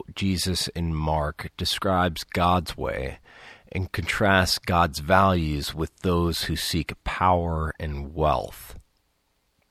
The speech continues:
We've talked about Jesus' role as a servant and how discipleship in Mark means following Jesus. Today, Mark gives us an example of Mark's principles.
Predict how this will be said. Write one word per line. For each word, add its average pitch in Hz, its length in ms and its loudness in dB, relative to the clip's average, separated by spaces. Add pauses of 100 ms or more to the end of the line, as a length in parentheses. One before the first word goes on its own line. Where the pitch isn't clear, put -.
(720)
We've 87 520 0
talked 92 280 2
about 76 300 0
Jesus' 78 640 -4
role 98 380 6
as 78 100 0
a 78 60 -4
servant 104 680 2
and 85 160 -4
how 80 160 0
discipleship 85 760 -2
in 73 80 -2
Mark 82 420 -2
means 73 300 -4
following 78 680 2
Jesus. 76 640 -6 (920)
Today, 80 720 4 (400)
Mark 107 380 4
gives 95 240 2
us 87 240 4
an 85 100 0
example 80 880 0
of 76 480 0
Mark's 82 300 -4
principles. - 800 -6